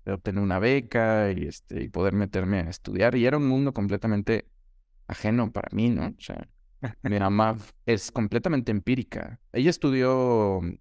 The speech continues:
Speaker 1: contabilidad. O sea, es muy buena con temas financieros y de números y demás, ¿no? Pero, pero al final su formación emprendedora es empírica, ¿no? O sea,
Speaker 2: Sí.
Speaker 1: cuando hizo el café, no sabía nada de café, no sabía nada de,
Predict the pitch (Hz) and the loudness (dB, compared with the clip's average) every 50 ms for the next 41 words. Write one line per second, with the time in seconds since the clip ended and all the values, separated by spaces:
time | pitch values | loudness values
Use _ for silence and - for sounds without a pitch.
0 | _ _ _ _ _ - 117 104 110 107 104 104 107 127 - - - - _ _ | _ _ _ _ _ -4 -2 0 0 0 2 2 2 2 2 0 -4 -14 _ _
1 | _ _ _ _ _ _ _ _ _ _ - - - 104 123 131 143 156 160 160 | _ _ _ _ _ _ _ _ _ _ -12 -8 -4 -2 0 2 2 2 4 4
2 | 127 123 120 120 113 104 95 - - 87 85 82 82 - - 85 95 95 92 92 | 4 4 4 4 4 2 0 -2 -6 -8 -10 -10 -8 -4 -2 -2 0 0 0 -2
3 | - - - _ _ _ _ - - - 107 101 98 95 101 - 107 95 98 85 | -4 -10 -18 _ _ _ _ -12 -6 -4 -2 -2 -2 -2 -2 0 2 2 2 2
4 | 87 95 - - - - - 85 82 92 92 95 95 92 95 90 85 - - - | 0 -2 -4 -6 -6 -6 -6 -6 -6 -4 -2 -2 0 0 0 -2 -2 -4 -4 -4
5 | 101 101 98 95 101 107 120 135 - - 107 107 101 98 98 - - - _ _ | -2 -2 0 -2 -2 -2 -4 -2 -2 0 2 2 2 0 -2 -6 -14 -20 _ _
6 | _ _ _ _ _ _ - - 113 110 110 107 104 120 110 113 123 135 - - | _ _ _ _ _ _ -4 0 2 2 2 2 2 2 2 2 2 2 0 -2
7 | 220 170 143 127 123 113 104 113 123 143 170 156 - 131 117 104 101 98 104 113 | -2 -2 -2 0 0 0 0 0 0 -2 -2 -2 0 0 2 2 2 2 2 2
8 | 147 160 143 113 101 - - - 110 101 92 - 127 160 220 202 - - - - | 2 2 0 0 -2 -6 -6 -4 -4 -4 -2 0 0 0 0 0 -2 -4 -8 -10
9 | 64 - 80 90 - 92 - - - 71 62 - - - 139 110 110 - - - | -8 -8 -8 -8 -8 -10 -10 -8 -8 -8 -8 -6 -4 -2 -2 -2 -2 -4 -12 -20
10 | - _ _ - - - 110 113 117 - 151 147 135 - 120 98 - 123 139 156 | -20 _ _ -20 -8 -2 0 0 2 2 2 0 0 0 -2 0 2 2 2 2
11 | 160 - - _ _ _ _ - - 120 120 - 131 117 110 107 113 113 110 113 | 0 -2 -8 _ _ _ _ -8 -6 -4 -2 0 2 2 4 4 4 4 4 4
12 | 110 101 95 87 - 107 101 - 131 127 127 131 135 - _ - _ _ _ - | 4 2 2 0 -2 -4 -4 -2 0 0 0 -2 -4 -10 _ -20 _ _ _ -20
13 | - - - 120 120 120 113 120 110 107 104 104 101 101 107 127 135 123 107 104 | -20 -8 -2 0 0 2 2 2 2 2 2 2 2 4 4 4 2 2 0 -2